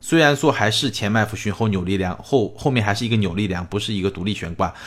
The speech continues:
但是整体车开起来还是非常有那种德国的味道。那这个德国味道表现在什么地方呢？首先它这个底盘的调教肯定是偏舒适的，毫无疑问。但是呢，在你中高速过弯的时候呢，它的侧倾又不会特别的强烈，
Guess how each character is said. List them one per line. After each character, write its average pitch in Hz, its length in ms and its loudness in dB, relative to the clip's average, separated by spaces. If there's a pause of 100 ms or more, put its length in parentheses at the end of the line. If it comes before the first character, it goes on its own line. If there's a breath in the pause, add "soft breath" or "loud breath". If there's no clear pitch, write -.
(200 loud breath)
但 135 160 8
是 120 160 0
整 117 240 -2
体 117 120 -4
车 117 200 -2
开 131 240 2
起 107 160 -6
来 92 80 -4
还 98 140 0
是 117 180 -2
非 127 240 0
常 127 180 0
有 101 80 2
那 101 120 0
种 95 200 -4
德 104 160 0
国 113 140 0
的 101 80 2
味 95 140 -2
道。 - 240 -10 (520 loud breath)
那 135 120 4
这 156 140 2
个 139 100 8
德 135 200 4
国 151 140 4
味 147 120 4
道 120 140 6
表 107 180 -2
现 123 160 -2
在 123 80 2
什 110 140 0
么 110 100 0
地 131 140 0
方 101 180 0
呢？ 95 80 0
首 104 160 0
先 127 160 0
它 131 140 2
这 156 120 0
个 131 80 2
底 92 200 -6
盘 110 120 -2
的 120 80 0
调 101 240 0
教 117 140 2
肯 90 180 -4
定 107 140 -4
是 117 100 -6
偏 113 220 -2
舒 123 160 -4
适 120 180 0
的， - 160 -8
毫 - 140 -2
无 135 120 2
疑 117 100 2
问。 120 180 2 (340 loud breath)
但 196 140 8
是 175 160 2
呢， 165 240 6 (760 loud breath)
在 131 340 8
你 95 420 0
中 185 180 6
高 190 200 6
速 - 180 -2
过 123 220 6
弯 131 180 8
的 135 80 0
时 107 180 -4
候 95 180 -4
呢， 92 120 -2
它 - 140 -4
的 139 80 2
侧 - 280 0
倾 98 220 -6
又 110 160 -2
不 - 180 -6
会 147 140 2
特 - 300 0
别 98 120 -4
的 92 120 -2
强 - 260 -8
烈， 92 180 -2